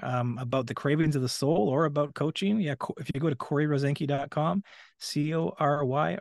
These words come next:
R O S E N K E dot com. And, um, yeah, I have, it talks about my book there. There's a, there's a chance to sign up for coaching on there to learn more about it.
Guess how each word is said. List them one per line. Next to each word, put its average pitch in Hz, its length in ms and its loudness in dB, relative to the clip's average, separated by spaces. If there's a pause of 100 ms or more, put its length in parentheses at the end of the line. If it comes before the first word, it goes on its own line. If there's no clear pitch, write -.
R 139 200 0
O 131 100 -4
S 139 380 -6
E 143 160 -4
N 135 300 -4
K - 160 -8
E 160 400 -6 (280)
dot 127 320 -8
com. 190 360 -2 (640)
And, 127 280 0
um, 120 400 0
yeah, 143 240 2
I 113 60 -4
have, 123 260 2
it 123 120 -8
talks - 260 -2
about 120 160 -2
my 113 100 -4
book 143 280 0
there. 135 260 0
There's 113 300 -6
a, 113 120 -8
there's 117 140 -10
a 117 60 -12
chance 127 300 -2
to 120 60 -10
sign 120 280 -4
up 123 100 -8
for 110 320 -8
coaching 143 320 -4
on 131 140 0
there 127 180 -2
to 117 140 -6
learn 113 260 -4
more 113 160 -4
about 120 240 -4
it. 123 100 -6